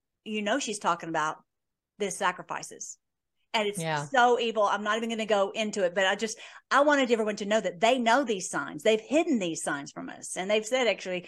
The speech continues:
Speaker 1: they figured we would follow the stars. And I don't think it's always, it's only talking about Hollywood. I think it's talking about they thought we would follow this right here. So I thought that was cool. Um,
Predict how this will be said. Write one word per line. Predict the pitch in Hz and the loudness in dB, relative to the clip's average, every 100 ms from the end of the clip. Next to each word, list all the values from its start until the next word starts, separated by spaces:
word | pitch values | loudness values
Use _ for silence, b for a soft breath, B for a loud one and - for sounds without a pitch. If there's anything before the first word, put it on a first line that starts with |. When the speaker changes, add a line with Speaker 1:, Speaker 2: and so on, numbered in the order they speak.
| B | B
Speaker 1:
they | - 202 | -2 0
figured | 202 226 202 | 2 0 2
we | 190 | -2
would | 185 175 | -4 -4
follow | 185 180 170 | 2 2 2
the | 160 | -2
stars. | - 208 185 170 - - B | 2 4 4 0 -8 -12 B
And | 190 175 | -2 0
I | |
don't | 185 285 277 | 4 2 2
think | 185 | -4
it's | 180 - | -4 0
always, | 208 190 170 - _ _ | 0 2 0 -2 _ _
it's | 196 202 | -10 0
only | 220 240 233 | 2 2 0
talking | 220 190 185 170 | 0 -2 -2 0
about | 165 160 - _ | 2 2 -2 _
Hollywood. | - 302 202 165 156 156 B - | 2 4 4 2 2 0 B -4
I | |
think | 175 208 | -2 -2
it's | 180 | -4
talking | 202 180 175 | -2 -2 0
about | 170 160 | -2 -2
they | 175 | -2
thought | 190 180 | 0 -2
we | 185 | -2
would | 165 | -6
follow | - 185 180 156 151 _ 175 | 0 2 2 -2 -4 _ _
this | 185 170 - 170 | -2 -2 -2 -4
right | 147 143 | -6 -6
here. | 160 143 B B | -8 -10 B B
So | - 208 175 | 0 2 2
I | 202 | 0
thought | 196 180 | 0 -2
that | 165 | -4
was | 170 | -4
cool. | - 160 - B B 233 | -8 -8 -10 B B 2
Um, | 202 190 180 | 2 0 -8